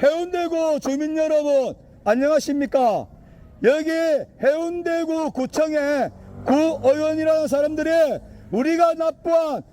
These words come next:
피 같은 돈 일억 칠천만 원으로 두바이로, 스페인으로 세계 여행 다녀왔습니다. 우리가 정말 아침 새벽부터 밤늦게까지 노가다판으로, 시장판으로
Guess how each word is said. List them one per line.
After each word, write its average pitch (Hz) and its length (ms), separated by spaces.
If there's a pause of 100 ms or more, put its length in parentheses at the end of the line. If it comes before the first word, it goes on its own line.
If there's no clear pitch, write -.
(140)
피 330 180
같은 330 420
돈 311 320 (260)
일억 330 360
칠천만 339 680
원으로 247 500 (300)
두바이로, 285 600
스페인으로 262 760 (160)
세계 247 480
여행 220 360
다녀왔습니다. 165 840 (480)
우리가 339 560 (220)
정말 349 680 (120)
아침 349 460
새벽부터 320 680 (260)
밤늦게까지 311 1200 (260)
노가다판으로, 285 920
시장판으로 269 880